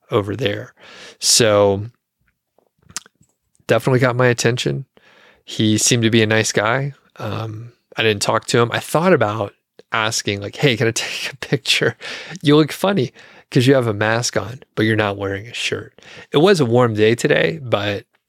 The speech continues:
in the grocery store, it's usually well air conditioned. And like I said, he was near the butcher area and the, the big,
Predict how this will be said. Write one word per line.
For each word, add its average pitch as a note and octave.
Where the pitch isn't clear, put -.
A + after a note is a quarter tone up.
in B2+
the A2+
grocery D3+
store, A2
it's G#2+
usually C3
well A2
air A2
conditioned. G#2+
And G#2+
like A#2
I D3
said, D#3
he C#3
was A#2+
near C3+
the A2
butcher C#3+
area D3+
and G#2+
the, G#2
the G#2+
big, A2+